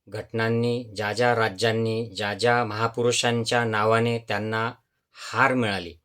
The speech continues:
ज्या राज्यांमध्ये हार मिळाली, त्या राज्यांना, त्या महापुरुषांना शिक्षा करायला सुरुवात केली आहे. आणि हे शब्दशः खरं आहे, तुम्हाला गंमत नका वाटू देऊ प्लीज. त्यांनी,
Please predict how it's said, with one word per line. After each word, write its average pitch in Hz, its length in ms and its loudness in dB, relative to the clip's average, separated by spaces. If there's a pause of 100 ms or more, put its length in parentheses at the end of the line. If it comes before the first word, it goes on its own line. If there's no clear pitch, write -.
(320)
ज्या 107 160 -4
राज्यांमध्ये 123 640 2
हार 107 240 0
मिळाली, 98 360 -4 (440)
त्या 117 160 -2
राज्यांना, 107 640 -2 (380)
त्या 107 140 -4
महापुरुषांना 127 840 0
शिक्षा - 400 4
करायला 120 300 4
सुरुवात 104 380 0
केली 85 220 -6
आहे. 76 200 -16 (640)
आणि 110 240 -2
हे 127 100 4
शब्दशः 143 600 6
खरं 123 160 4
आहे, 113 80 6
तुम्हाला 113 280 0
गंमत 117 280 2 (100)
नका 110 160 0
वाटू 98 240 -2
देऊ 87 120 -8
प्लीज. - 340 -10 (840)
त्यांनी, 151 540 2